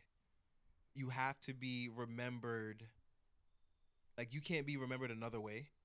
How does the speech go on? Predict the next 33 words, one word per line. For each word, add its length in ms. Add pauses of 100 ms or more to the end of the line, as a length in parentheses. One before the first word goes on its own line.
(380)
You 80
know 60
what 60
I 40
mean? 200 (440)
Like, 120
do 80
you 60
have 80
to 60
be 160
re-, 160 (100)
remembered 380
as, 180
like, 160
specifically 760
a 60
certain 440
kind 260
of 200
person, 440
or, 260
like, 240
can 180
you 140
also, 440 (420)
um, 320
be 160
remembered, 500
like, 400 (1800)
in 160
physical 540
things? 480